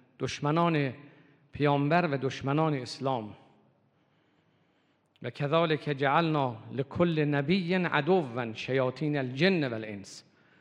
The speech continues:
سفارایی کردن، توطئه کردن، هم جنگ نظامی، غزوات و سرایا، هم جنگ اقتصادی، هم جنگ تبلیغاتی. سوره مبارکه احزاب ببینید،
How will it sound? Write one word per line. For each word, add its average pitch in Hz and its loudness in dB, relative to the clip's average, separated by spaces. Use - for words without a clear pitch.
سفارایی 196 6
کردن، 180 0
توطئه 165 0
کردن، 139 0
هم 190 4
جنگ 175 4
نظامی، 156 4
غزوات 147 2
و 160 -2
سرایا، 117 -2
هم 190 4
جنگ 170 4
اقتصادی، 147 2
هم 190 0
جنگ 175 -2
تبلیغاتی. 123 -4
سوره 170 0
مبارکه 147 0
احزاب 139 0
ببینید، 196 4